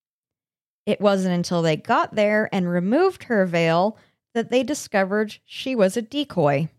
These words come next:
The real Emmeline Pankhurst had waited patiently for the chaos to begin and then was spirited away by more Amazons.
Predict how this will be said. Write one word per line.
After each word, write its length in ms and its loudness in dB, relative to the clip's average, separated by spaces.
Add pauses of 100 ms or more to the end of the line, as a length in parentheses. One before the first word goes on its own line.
(500)
The 220 -2
real 320 2
Emmeline 400 -2
Pankhurst 640 -6
had 180 -6
waited 440 0
patiently 560 -4
for 140 -10
the 80 -6
chaos 420 0
to 100 -8
begin 480 0 (440)
and 160 4
then 200 4
was 100 0
spirited 560 0
away 340 2
by 180 -2
more 260 -2
Amazons. 840 -4